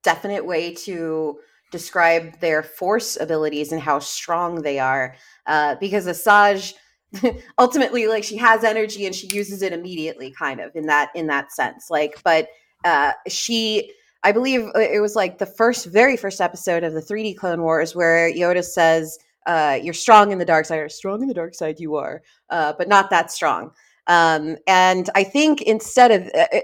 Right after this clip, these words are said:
of course, it was, like, him sort of insulting and playing with her, but it was also, I think, his way of saying, like, "This isn't where you're meant to be. Like, you're not meant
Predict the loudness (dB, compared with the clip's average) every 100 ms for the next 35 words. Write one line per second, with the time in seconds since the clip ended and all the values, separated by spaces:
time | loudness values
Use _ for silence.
0 | 2 2 2 0 2 2 4 4 4 2
1 | 2 2 -4 _ _ -4 0 2 2 0
2 | 2 2 2 -4 -6 -4 2 2 2 0
3 | 2 2 2 -2 -16 _ 6 8 8 6
4 | 6 4 4 2 -4 2 2 2 4 4
5 | 4 2 0 2 4 4 4 4 4 2
6 | _ _ _ 2 2 2 0 0 -2 -2
7 | -2 -2 -2 -4 -10 -8 -8 -10 _ _
8 | -4 0 6 6 8 6 6 4 2 2
9 | -2